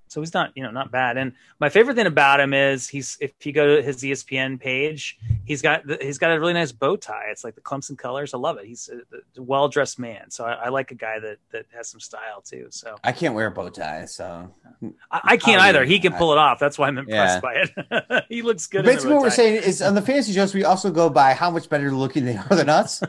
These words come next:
Speaker 1: <laughs>
Speaker 2: and that matters.
Speaker 1: Oh,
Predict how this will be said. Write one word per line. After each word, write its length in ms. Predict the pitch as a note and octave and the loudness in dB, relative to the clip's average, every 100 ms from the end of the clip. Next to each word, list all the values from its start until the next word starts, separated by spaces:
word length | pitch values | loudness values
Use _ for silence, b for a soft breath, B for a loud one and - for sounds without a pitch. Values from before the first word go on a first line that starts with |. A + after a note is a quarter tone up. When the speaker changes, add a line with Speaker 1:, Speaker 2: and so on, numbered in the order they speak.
| - | -6
Speaker 1:
<laughs> 160 | A#3 - | -6 -4
Speaker 2:
and 360 | E3 D#3 D#3 | 2 4 4
that 340 | D#3 E3+ A3 - | 4 2 2 0
matters. 1080 | - A#2+ C#3+ E3 D#3+ D3+ G2+ - - - - - - _ - _ _ _ B B B B B B B _ | -4 -4 -4 0 2 2 0 -4 -10 -14 -16 -20 -20 _ -20 _ _ _ B B B B B B B _
Speaker 1:
Oh, 60 | _ | _